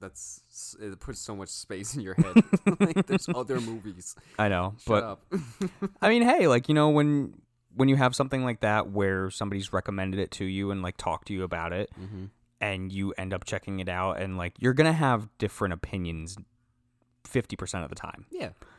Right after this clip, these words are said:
Speaker 2: Um, but the fact is, is that, like, you know, you have that person that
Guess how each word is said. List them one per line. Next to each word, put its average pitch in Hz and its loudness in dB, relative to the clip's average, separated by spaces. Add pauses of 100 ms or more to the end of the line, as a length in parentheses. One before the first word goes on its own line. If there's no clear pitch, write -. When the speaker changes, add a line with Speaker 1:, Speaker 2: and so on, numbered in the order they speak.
(380)
Speaker 2:
Um, 92 0
but 135 2
the 135 2
fact 156 2
is, 117 -4
is 107 -6
that, 92 -2
like, 95 -6
you 104 -4
know, 95 0
you 95 -2
have 95 -4
that 98 -6
person 90 -6
that 87 -4